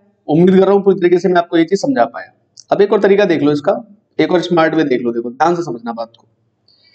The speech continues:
कि <clears throat> male और female दोनों मिला के पचास हजार हैं। यानी कहने का मतलब क्या है कि हंड्रेड परसेंट मेल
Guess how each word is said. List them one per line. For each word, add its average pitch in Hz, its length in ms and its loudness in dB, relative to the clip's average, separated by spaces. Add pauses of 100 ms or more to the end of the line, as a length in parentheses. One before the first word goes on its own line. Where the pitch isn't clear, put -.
(540)
कि 240 1200 -2 (100)
<clears throat> 151 80 -6
male 220 400 2
और 226 200 0
female 214 440 0 (560)
दोनों 180 380 2
मिला 214 340 2
के 190 460 2 (600)
पचास 175 280 0
हजार 156 300 0
हैं। 104 100 -10 (1200)
यानी 180 180 4
कहने 185 280 2
का 190 80 0
मतलब 185 280 -4
क्या 143 180 2
है 139 340 0
कि 226 200 -4
हंड्रेड 160 600 0
परसेंट 214 440 2
मेल 131 400 0